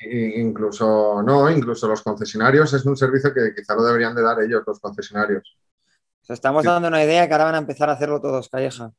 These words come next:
Speaker 1: No,
Speaker 2: No,
Speaker 1: pero
Speaker 2: pero es
Speaker 1: yo
Speaker 2: una cosa
Speaker 1: creo,
Speaker 2: que los
Speaker 1: o sea,
Speaker 2: concesionarios venderían más motos, estoy seguro.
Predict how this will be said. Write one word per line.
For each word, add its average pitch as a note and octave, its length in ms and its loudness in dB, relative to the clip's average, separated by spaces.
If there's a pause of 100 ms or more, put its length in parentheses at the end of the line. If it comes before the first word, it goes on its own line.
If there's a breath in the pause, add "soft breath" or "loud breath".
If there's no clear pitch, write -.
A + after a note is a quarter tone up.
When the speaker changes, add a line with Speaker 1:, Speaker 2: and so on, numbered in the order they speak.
(400)
Speaker 1:
No, D3+ 320 6
Speaker 2:
No, E3+ 60 2
Speaker 1:
pero F#3 80 6
Speaker 2:
pero B2+ 120 8
es B2 40 6
Speaker 1:
yo - 60 6
Speaker 2:
una A3 140 8
cosa A3+ 80 8
Speaker 1:
creo, A3 140 8
Speaker 2:
que G#3+ 60 6
los F#3+ 100 2
Speaker 1:
o - 20 -14
sea, F#3 80 0
Speaker 2:
concesionarios F3 540 4
venderían E3+ 420 -2
más D#3+ 140 -6 (100)
motos, D#3+ 280 -4
estoy D3 200 -4
seguro. D#3 400 -4